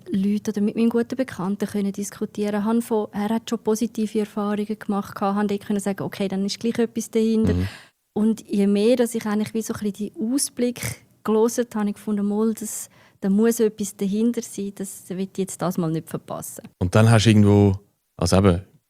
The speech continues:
Speaker 2: mich gesehen auf dem Referat, dann hast du gedacht, ich melde mich mal bei dem. Oder wie ist, wie ist der Prozess von,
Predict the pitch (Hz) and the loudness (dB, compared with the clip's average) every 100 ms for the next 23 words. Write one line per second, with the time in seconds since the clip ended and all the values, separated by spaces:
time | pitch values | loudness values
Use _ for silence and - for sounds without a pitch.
0 | - 92 104 - - 113 120 120 131 123 | -2 6 6 6 6 6 6 6 4 4
1 | 127 127 107 - 104 95 104 - 104 113 | 4 4 4 4 4 2 0 2 4 4
2 | 110 120 110 98 87 90 95 98 - 113 | 4 4 4 4 4 4 6 6 6 4
3 | 113 113 - 117 - 123 - 135 | 6 6 6 4 6 4 6 4